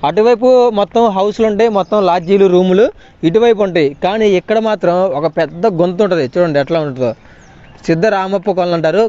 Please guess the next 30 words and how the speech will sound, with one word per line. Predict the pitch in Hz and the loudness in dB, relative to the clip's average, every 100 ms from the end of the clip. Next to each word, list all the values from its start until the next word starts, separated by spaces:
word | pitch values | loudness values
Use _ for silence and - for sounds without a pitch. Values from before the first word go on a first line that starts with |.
| 196 | 0
కొంతమంది | 165 175 170 180 202 208 185 196 214 - - - | -2 0 -2 0 2 4 4 2 -2 -16 -20 -10
స్వామీజీలు | - 170 208 214 196 190 | -4 -2 0 0 2 0
ఇక్కడ | 185 185 | 0 -2
తపస్సు | - 170 - 214 190 | -2 -6 -2 -4 0
చేసుకుంటా | 175 - 180 165 190 | 0 0 -4 -2 -2
స్వామివారికి | 185 170 175 190 180 160 175 226 | -2 -2 -2 0 0 0 0 0
నీలం | 180 208 214 | 2 0 0
అయిపోతారు | 185 156 147 147 | 0 -2 0 0
ఇంకా | 143 | 0
లోపల. | 143 147 156 - - - - - - | 0 0 -2 -4 -10 -20 -20 -20 -4
So | 185 | -2
అలాంటి | 170 196 208 | 0 -2 -2
మంచి | 196 165 180 233 | -2 -2 -2 -2
ప్లేస్, | 196 196 170 | 0 0 2
అద్భుతమైన | 208 170 170 202 202 185 | 0 0 -2 0 0 0
ప్లేస్. | 165 156 151 - - - - | 0 2 2 0 -4 -20 -4
చాలామందికి | 202 269 277 277 - | -2 0 0 -2 0
తెలియదు | 233 254 240 | 2 2 0
దీని | 190 196 | 0 0
గురించి. | 190 220 180 160 131 - - - - - - - | 2 -2 0 0 0 -6 -20 -20 -16 -12 -10 -6
అంటే | 160 226 214 | 0 2 4
ఏదో | 214 233 | 4 4
వాటర్ | 185 196 208 202 | 2 0 -2 -2
ఫాల్స్, | 226 185 208 208 | -2 2 2 4
నీళ్ళు | 196 214 | 2 2
వస్తున్నాయి, | 208 - 196 196 | 0 0 0 0
స్నానాలు | 190 196 190 208 | 0 -2 -2 2
చేసి | 185 180 | 0 2
వెళ్దాము | 175 180 180 190 | 0 0 0 0
అనుకుంటారు. | 180 180 165 156 135 | 0 -2 0 0 -2